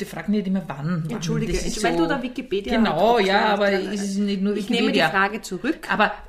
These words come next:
Speaker 1: sie wurden natürlich wieder mal im Militär erfunden,
Speaker 2: Mhm.
Speaker 1: weil die, ähm, Soldaten mit diesen Absätzen besser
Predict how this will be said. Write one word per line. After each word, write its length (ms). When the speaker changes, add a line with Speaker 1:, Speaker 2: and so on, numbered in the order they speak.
Speaker 1:
sie 220
wurden 400
natürlich 420
wieder 120
mal 140
im 120
Militär 540
erfunden, 440
Speaker 2:
Mhm. 360
Speaker 1:
weil 560
die, 360
ähm, 560
Soldaten 680
mit 220
diesen 260
Absätzen 520
besser 480